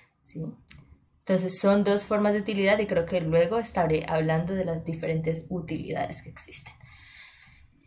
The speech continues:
¿Sí? Entonces, normalmente lo re-, lo relacionamos el sentido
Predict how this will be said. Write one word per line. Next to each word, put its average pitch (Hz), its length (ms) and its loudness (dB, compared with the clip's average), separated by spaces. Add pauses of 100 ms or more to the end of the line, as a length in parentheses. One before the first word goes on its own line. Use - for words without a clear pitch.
(180)
¿Sí? - 440 -2 (200)
Entonces, 214 580 6
normalmente 208 460 4
lo 247 80 2
re-, 214 180 -2
lo 190 300 8
relacionamos 175 560 0
el - 80 -8
sentido 240 520 0